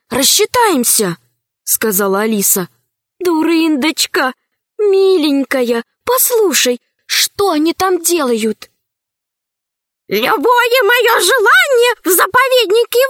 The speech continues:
выполнишь, понимаешь?» каркнула белая ворона.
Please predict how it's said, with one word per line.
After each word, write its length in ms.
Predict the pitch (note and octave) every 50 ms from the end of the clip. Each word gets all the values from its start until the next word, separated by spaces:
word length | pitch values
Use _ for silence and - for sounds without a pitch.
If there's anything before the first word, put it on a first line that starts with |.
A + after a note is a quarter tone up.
| C#5
выполнишь, 1120 | C#5 B4 A4 A4 A#4 - D#5 E5+ F5+ F5+ F#5 F#5+ F#5 F5 D5 - G#3 C4 - - - - - - _ _
понимаешь?» 1500 | - - - F4 D4+ C#4+ C#4 C#4 C4+ C#4 F#4+ D#5 C6 C6+ C6+ C6 E5+ C#5 A4 G#4 A#3+ C4+ G4+ - - - - - - _ _ _ _ _ _ _ _ _ _ _ _ _ _ _ _ -
каркнула 560 | F#4 D4 A3+ G3+ - - C4 C4+ B3 B3 B3
белая 420 | A#3+ G#3 C4 B3+ A3+ A3+ A3+ A3 A3
ворона. 580 | A3 B3 B3 B3 A#3 A3 A3 A3 G#3+ G#3+ G#3+